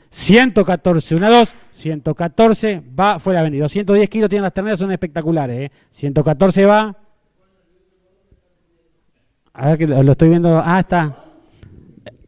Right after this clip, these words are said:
Ah, mirá, le ponen, ¿sabés por qué? Se enteraron que era él y le pusieron ciento quince, ciento dieciséis ahora.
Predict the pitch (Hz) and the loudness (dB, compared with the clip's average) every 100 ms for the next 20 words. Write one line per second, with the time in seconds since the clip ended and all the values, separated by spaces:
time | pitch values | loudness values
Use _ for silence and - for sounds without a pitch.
0 | _ 180 190 196 190 156 156 180 208 170 | _ 2 4 4 4 2 2 4 2 2
1 | 190 196 190 175 226 220 185 170 190 196 | 0 2 0 2 0 0 -2 -2 -2 0
2 | 190 196 214 214 196 175 160 165 139 123 | 0 2 2 0 0 -2 0 -2 -2 -4
3 | 175 165 170 202 226 214 233 190 185 175 | -4 -2 -4 -2 -4 -4 -6 -6 -4 -2
4 | 160 165 - 170 139 139 127 104 | -2 -4 -4 -6 -6 -6 -6 -8